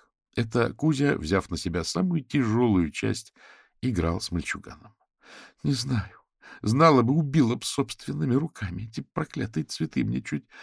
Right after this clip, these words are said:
всю жизнь не порушили". Она сжала побелевшие кулаки. В этот момент вошла Маргарита со стаканом.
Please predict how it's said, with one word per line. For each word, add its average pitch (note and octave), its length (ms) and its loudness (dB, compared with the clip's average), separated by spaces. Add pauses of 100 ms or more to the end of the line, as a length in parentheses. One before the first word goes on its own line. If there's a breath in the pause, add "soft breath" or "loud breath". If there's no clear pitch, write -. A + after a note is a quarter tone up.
(220 loud breath)
всю - 220 0
жизнь B2+ 320 2
не C#3+ 80 0
порушили". C3 720 0 (360 loud breath)
Она F2+ 260 2
сжала F#2 380 4
побелевшие E2+ 720 -2
кулаки. - 640 -12 (1000 loud breath)
В - 60 2
этот E3+ 200 6
момент B2+ 380 4
вошла G#2+ 340 2
Маргарита F#2 640 -2
со - 160 -10
стаканом. D#2 640 -12